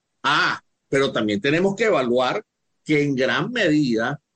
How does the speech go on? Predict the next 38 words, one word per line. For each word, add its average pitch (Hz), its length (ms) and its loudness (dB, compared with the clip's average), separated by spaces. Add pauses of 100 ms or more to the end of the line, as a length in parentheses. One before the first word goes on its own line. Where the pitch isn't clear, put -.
(220)
de 135 340 2
esto 185 260 -2
que 123 100 -4
está 120 120 -4
ocurriendo 165 540 0
se 170 420 0
debe 147 400 0
al 117 180 -2
régimen, 123 300 -2 (280)
¿ok? 120 180 -6 (120)
A 143 80 0
lo 127 140 2
permisivo, 143 720 0
a 117 140 0
lo 120 140 2
laxo, 190 500 0 (300)
a 151 260 2
lo 170 220 2
entreguista 151 760 -2
que 113 100 -8
fue 127 340 0
Hugo 139 280 2
Chávez, 143 380 -2
el 123 160 0
mismo 151 240 2
Nicolás 139 400 0
Maduro, 151 640 0
siguiendo 143 580 0
unas 185 140 2
directrices 185 720 0 (420)
de 202 380 0 (340)
Fidel 143 320 0
Castro. 101 340 -6 (360)
Que 196 220 2
eso 247 220 0
haya 233 220 -2
sido 214 340 0
así, 156 380 -2